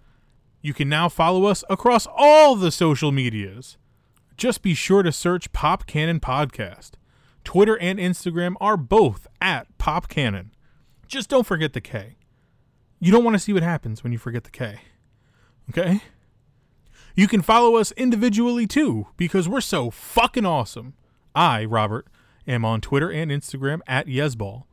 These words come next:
Jordan is on Twitter and Instagram at J L two four F P S. Andrew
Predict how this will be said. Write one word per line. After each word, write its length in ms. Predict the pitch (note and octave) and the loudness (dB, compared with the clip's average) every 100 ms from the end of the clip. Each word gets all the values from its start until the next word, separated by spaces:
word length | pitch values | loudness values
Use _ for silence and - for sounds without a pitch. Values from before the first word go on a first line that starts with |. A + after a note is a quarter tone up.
| _ _ _ A#2+ | _ _ _ 0
Jordan 480 | D3 F#3+ G#2 G2 - | 4 4 2 -8 -6
is 180 | B2 B2 | -4 -2
on 160 | B2 | -4
Twitter 300 | - C#3+ D3+ | -2 -4 -2
and 200 | C#3 C#3+ | -4 -4
Instagram 520 | D3 - - A2+ G2 - | -6 -8 -10 -10 -10 -10
at 240 | F3 C#3 - _ _ - | -6 -6 -8 _ _ -12
J 340 | A#2 E3 F3+ | -2 0 0
L 220 | D3+ D3+ D3+ | -2 -4 -4
two 240 | - E3+ | -4 -4
four 360 | - E3 B2 - | -2 -4 -4 -4
F 240 | D3 B2 | -4 -4
P 260 | - D#3+ C#3 | -8 -6 -4
S. 380 | A#2+ - - - _ _ _ _ _ _ - | -6 -10 -20 -20 _ _ _ _ _ _ -2
Andrew 460 | A#3 G3 C3+ A2 | 0 0 0 -4